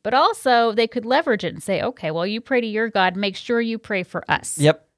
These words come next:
Speaker 1: Yeah?
Speaker 2: And the emperor.
Speaker 1: And the emperor.
Speaker 2: To stay in power.
Speaker 1: Right.
Speaker 2: Yeah.
Speaker 1: Right. So
Speaker 2: Right.
Speaker 1: nothing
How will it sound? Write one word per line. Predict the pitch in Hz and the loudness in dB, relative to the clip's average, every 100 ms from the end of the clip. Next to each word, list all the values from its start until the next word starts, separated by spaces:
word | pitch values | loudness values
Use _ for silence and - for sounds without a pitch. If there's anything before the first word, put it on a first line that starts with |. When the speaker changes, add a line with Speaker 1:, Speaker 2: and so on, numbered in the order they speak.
| - | -2
Speaker 1:
Yeah? | 185 226 226 | 2 2 4
Speaker 2:
And | 165 170 | 6 6
the | 180 160 | 8 6
emperor. | 143 107 90 - - | 6 2 -2 -6 -2
Speaker 1:
And | 233 269 | 0 2
the | 302 | 2
emperor. | 262 240 | 0 2
Speaker 2:
To | 220 220 226 | 4 4 4
stay | 131 135 | 4 6
in | 147 | 4
power. | 131 110 - - 165 | 4 0 -2 -8 -16
Speaker 1:
Right. | 147 202 208 180 | -6 -2 -2 -4
Speaker 2:
Yeah. | 175 110 92 - | 0 0 0 -4
Speaker 1:
Right. | 175 214 202 - | 0 2 2 0
So | - 226 214 196 190 180 - | 0 4 6 6 2 0 -6
Speaker 2:
Right. | - _ _ 185 202 | -18 _ _ -20 -4
Speaker 1:
nothing | 226 247 262 285 285 285 285 | 2 2 2 0 2 2 0